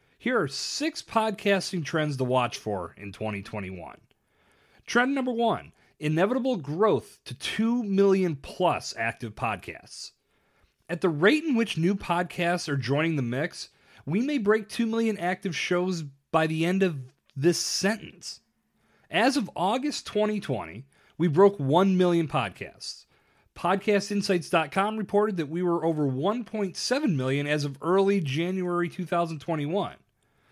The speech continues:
So before the summer months are upon us,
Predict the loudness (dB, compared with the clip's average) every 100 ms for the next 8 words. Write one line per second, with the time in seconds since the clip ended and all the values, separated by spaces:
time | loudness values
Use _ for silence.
0 | _ _ 2 4 4 0 -4 -2 0 2
1 | 0 0 0 2 2 2 0 0 0 0
2 | 0 -2 -2 -10 -16